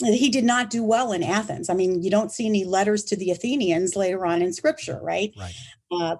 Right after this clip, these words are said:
Speaker 1: perhaps because there weren't very many of them,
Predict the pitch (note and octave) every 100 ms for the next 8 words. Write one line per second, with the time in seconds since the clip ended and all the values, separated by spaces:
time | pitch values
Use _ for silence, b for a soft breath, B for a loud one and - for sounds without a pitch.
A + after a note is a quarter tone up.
0 | - A3+ G#3 G#3+ G#3+ - A3 C4+ C#4 C4
1 | C4 D4 C4 C4+ D4 A#3+ C4 D4+ D#4+ D4
2 | D4+ A#4 D4+ F#3 E3+ D#3 A2+ - -